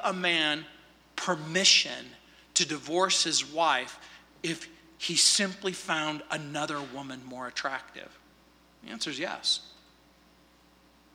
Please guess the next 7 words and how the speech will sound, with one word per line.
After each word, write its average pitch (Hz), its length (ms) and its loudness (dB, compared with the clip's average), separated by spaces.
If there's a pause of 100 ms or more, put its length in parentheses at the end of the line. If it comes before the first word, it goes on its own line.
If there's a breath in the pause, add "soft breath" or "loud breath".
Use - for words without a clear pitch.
(760)
Could 240 200 6
he 233 120 8
divorce 226 600 4
her 208 200 2
if 196 100 0
she - 180 6
was 190 200 4